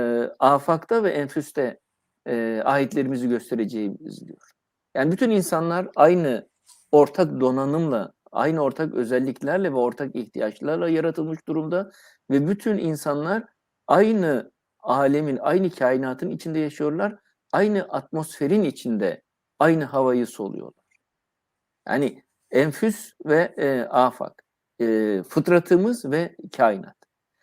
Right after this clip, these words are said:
Bu bütün insanların buluştuğu bir, e, zemin. Yani dönüp,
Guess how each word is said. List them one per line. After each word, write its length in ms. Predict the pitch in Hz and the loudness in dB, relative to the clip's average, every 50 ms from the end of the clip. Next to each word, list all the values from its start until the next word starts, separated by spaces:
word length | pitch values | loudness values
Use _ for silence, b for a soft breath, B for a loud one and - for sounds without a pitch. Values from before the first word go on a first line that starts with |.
| _ _ _ | _ _ _
Bu 180 | 156 170 196 190 | 2 4 4 4
bütün 300 | 226 214 - 285 269 247 | 4 2 4 2 2 4
insanların 920 | - 190 190 185 175 - 185 170 170 170 165 165 175 226 226 214 180 147 | 4 4 2 2 2 0 0 0 2 2 2 0 0 0 0 0 0 0
buluştuğu 640 | 135 143 156 170 156 - - - 151 170 202 196 151 | 0 2 2 2 2 0 -2 -2 2 2 2 2 2
bir, 240 | 131 117 92 78 - _ _ - | 0 -2 -4 -6 -12 _ _ -10
e, 260 | - 107 98 95 - - - | -10 -8 -8 -10 -10 -10 -10
zemin. 400 | 101 110 - 113 101 151 143 - _ _ _ _ _ _ _ _ _ _ _ _ _ - | -8 -6 -4 -4 -6 -8 -10 -16 _ _ _ _ _ _ _ _ _ _ _ _ _ -2
Yani 200 | 110 139 151 131 | 0 2 2 4
dönüp, 260 | 139 156 202 233 208 | 4 4 4 2 0